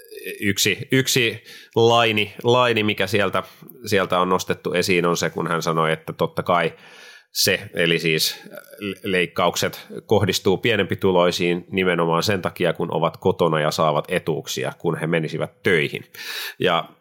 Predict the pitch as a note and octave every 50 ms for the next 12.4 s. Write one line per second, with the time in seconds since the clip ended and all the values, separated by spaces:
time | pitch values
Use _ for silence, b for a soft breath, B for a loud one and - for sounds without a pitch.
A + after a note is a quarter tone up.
0 | _ _ _ - - F#2+ F2 E2+ E2 F#2 E2+ E2 - F2+ F2 - - F#2+ F#2 F#2
1 | - G2+ F#2 F#2 F2+ E2+ - F#2+ F2+ F2+ F2 - - _ - G2 G2+ F#2+ F#2+ F#2
2 | F2 F#2+ F#2+ G2+ F#2+ F#2 G2 G#2+ G#2+ G2+ - F#2+ - G2+ - - C3 C#3+ C#3 B2
3 | - - G2 G2+ - A#2 G#2 G#2+ A2+ A#2+ G#2 G2+ - - F#2 - - F#2 F#2 F#2
4 | F#2 G2 G2 - - F#2+ F#2 F2 - - F2 F#2+ G#2 G#2 G2 F2 F2+ - - E2+
5 | E2 E2+ - - F2+ F#2 F#2 - - - F2+ E2+ F2 F2+ F2 - F#2 F2 E2+ -
6 | F2+ F#2 F2 E2+ B B B B B B B B B B G2 F#2+ F#2 F#2 E2+ F2
7 | F2+ F#2 G2 - A2 G2+ F#2 G2+ F#2+ F#2 F2+ E2 - G2 F#2 F#2 F2+ E2+ F2 G2
8 | G#2 G2+ F#2 F2 F2 F2 F2 G2 G2+ - - G#2 G2 G2 F#2 - F#2+ F#2 - G2+
9 | G2+ G2+ G2 F#2+ F2+ G2+ F2+ - - _ - A#2 A#2+ A2+ A2+ G#2+ F#2+ G2+ F2 -
10 | - G#2+ G#2 G#2 G#2 G#2+ G#2 G#2 G2+ G2+ - - - A2+ A2 A2 G#2 G2 - -
11 | G2 F#2+ G2 F#2+ - - G2+ F2 F2 G2 G2 F#2+ F#2 G2 F#2+ F#2+ F#2+ F2+ G2+ G2+
12 | G2 F#2+ F#2 - - - F#2+ F2+